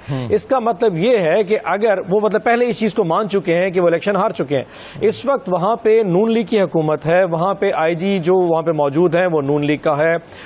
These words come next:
Speaker 2: वहाँ पे चीफ सेक्रेटरी नून लीग का है, वहाँ इलेक्शन कमीशन उनका है,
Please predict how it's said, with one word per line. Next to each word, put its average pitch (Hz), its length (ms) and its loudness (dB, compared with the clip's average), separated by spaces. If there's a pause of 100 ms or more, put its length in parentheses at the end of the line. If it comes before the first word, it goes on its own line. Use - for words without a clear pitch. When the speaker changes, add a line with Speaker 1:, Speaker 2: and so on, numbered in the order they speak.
Speaker 2:
वहाँ 185 140 0
पे 190 140 0
चीफ 226 220 0
सेक्रेटरी 214 320 0
नून 170 240 2
लीग 156 160 0
का 165 120 0
है, 175 160 0
वहाँ 202 180 -2
इलेक्शन 208 320 0
कमीशन 214 400 0
उनका 160 320 0
है, 190 160 0